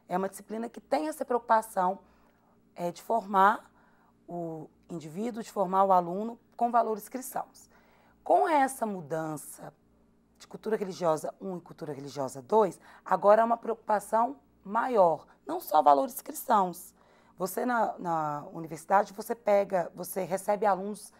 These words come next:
de diversas crenças religiosas, de diversas religiões. Então, é, talvez apresentar só uma perspectiva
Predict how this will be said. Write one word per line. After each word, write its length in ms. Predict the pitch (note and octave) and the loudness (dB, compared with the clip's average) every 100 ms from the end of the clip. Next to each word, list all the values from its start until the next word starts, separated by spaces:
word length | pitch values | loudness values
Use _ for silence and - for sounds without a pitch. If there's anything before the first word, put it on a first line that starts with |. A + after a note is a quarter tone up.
| _ _ | _ _
de 120 | F#3+ | -12
diversas 880 | F#3 G3 G#3+ B3 C#4+ - C#4+ C#4 - _ _ _ _ | -10 4 6 6 0 -6 -4 -4 -6 _ _ _ _
crenças 340 | G#3+ G#3 G3 | -2 -2 -4
religiosas, 680 | - F#3+ D#3 F3 F3 F3+ F3 | -6 -8 -4 0 2 2 -2
de 100 | E3 F3+ - | -14 -16 -14
diversas 580 | E3+ G3+ A#3 C4 B3+ - | -12 2 2 2 -4 -8
religiões. 600 | B3+ A3+ A#3+ D#3+ - - _ - - _ | -6 -4 -4 -4 -8 -20 _ -20 -20 _
Então, 500 | - G3+ C4+ C4+ F#3+ - _ - _ _ | -12 0 2 2 -2 -12 _ -20 _ _
é, 400 | - F#3+ F#3+ F#3+ - | -4 -2 0 -4 0
talvez 440 | B3+ C#4 G#3+ C4+ C#4+ | 4 4 6 6 6
apresentar 600 | C#4+ C4+ A#3+ A#3 A3 A3+ | 2 -2 0 0 2 2
só 580 | - - C#4 D4+ D#4+ D4 | 0 -2 6 6 6 -4
uma 140 | G3 | -4
perspectiva 1000 | G3 F#3+ - F3+ - - C#4 C#4 F3+ D3+ | -2 -4 -6 -10 -10 -4 2 2 2 -6